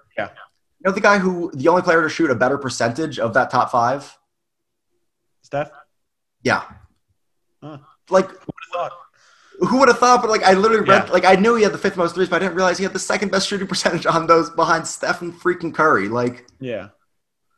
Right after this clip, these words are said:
Speaker 1: Yeah.
Speaker 2: Duncan
Speaker 1: Awesome
Speaker 2: Robinson's
Speaker 1: article on
Speaker 2: legit.
Speaker 1: him, too, uh, by Ramona Shelburne on E S P N. I think it was last week. And then they, uh,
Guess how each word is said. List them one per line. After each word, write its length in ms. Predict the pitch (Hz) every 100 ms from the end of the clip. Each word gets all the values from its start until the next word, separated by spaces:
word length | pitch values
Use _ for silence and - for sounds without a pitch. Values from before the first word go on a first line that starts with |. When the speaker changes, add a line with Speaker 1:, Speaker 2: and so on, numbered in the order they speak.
| _ _ _ _
Speaker 1:
Yeah. 140 | 127 127
Speaker 2:
Duncan 200 | 180 202
Speaker 1:
Awesome 280 | 185 185 185
Speaker 2:
Robinson's 20 |
Speaker 1:
article 320 | 160 160 147
on 80 | 143
Speaker 2:
legit. 160 | 143 143
Speaker 1:
him, 140 | 139
too, 440 | 135 143 135 131 -
uh, 280 | 131 120 113
by 100 | 120
Ramona 360 | 120 113 117 113
Shelburne 500 | 127 117 107 101 92
on 140 | 120
E 80 | 117
S 140 | 107
P 100 | -
N. 100 | 113
I 60 | 104
think 120 | 110
it 40 | 107
was 100 | 101
last 300 | 104 92 -
week. 240 | 113 104
And 80 | 117
then 140 | 110
they, 240 | 113 110 -
uh, 420 | 131 127 120 113